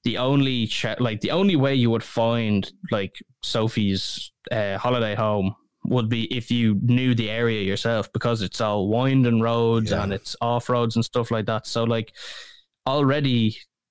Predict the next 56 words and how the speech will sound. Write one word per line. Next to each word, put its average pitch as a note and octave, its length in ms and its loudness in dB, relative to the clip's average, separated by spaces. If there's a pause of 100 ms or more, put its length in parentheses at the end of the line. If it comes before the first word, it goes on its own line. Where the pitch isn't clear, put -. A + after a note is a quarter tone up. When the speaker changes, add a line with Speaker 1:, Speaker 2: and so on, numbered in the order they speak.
(160)
Speaker 1:
in A#2+ 140 0
saying C#3 420 0
that, G#2+ 260 -2
like, A2 260 -4 (120)
the G#2 340 -2 (600)
pool D#3 480 4
of A2+ 120 -4
people C3+ 360 0
that G#2 160 -4
you A2 100 -2
can A2 180 -4
possibly G#2 520 -4
have A2 520 -4
to - 120 -8
do A2 560 0 (440)
this G2+ 240 -4
murder A2+ 540 -2 (160)
is G2+ 320 -6
already A#2+ 420 0
limited. A2 500 0 (140)
Speaker 2:
Are G2+ 60 -2
you G2 160 4
saying F2 300 -2
it E2+ 60 -2
has F#2+ 220 0
to - 60 -8
be F2+ 100 -4
a D#2+ 60 -4
local E2+ 340 -6
because E2+ 240 -10
the - 80 -10
house E2+ 240 -6
is D#2 80 -8
so D#2+ 140 -6
hard D#2+ 220 -6
to D#2 40 -12
find? F2+ 400 -8 (920)
Speaker 1:
Well, D3 360 0
I'm D#3 240 2
saying C#3 520 0
that, A#2+ 120 -4
Speaker 2:
It's A#2+ 80 0
a E3+ 40 4
logical E3+ 340 2
Speaker 1:
well, - 160 2
Speaker 2:
leap. G#2+ 100 0
I'll G#2 100 0
give C3+ 140 -2
it C3+ 60 -6
to F2 100 -6
you. D#2 60 -4
It's C#2+ 120 -10
a E2 60 -4
logical G2 340 -4
leap. E3 140 0
Speaker 1:
w-, D3 220 2